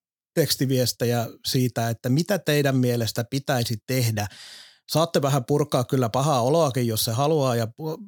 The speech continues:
vähän karsitaan, katsotaan, mitä niitä ulos laitetaan, mutta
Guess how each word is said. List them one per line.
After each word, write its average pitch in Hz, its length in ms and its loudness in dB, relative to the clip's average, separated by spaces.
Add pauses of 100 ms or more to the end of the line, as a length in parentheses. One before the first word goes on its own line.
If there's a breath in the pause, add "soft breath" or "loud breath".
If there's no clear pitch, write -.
(160)
vähän 143 220 -2
karsitaan, 123 500 2
katsotaan, 123 420 -2
mitä 127 220 0
niitä 123 240 0
ulos 135 360 0 (120)
laitetaan, 120 600 -2
mutta 120 420 -4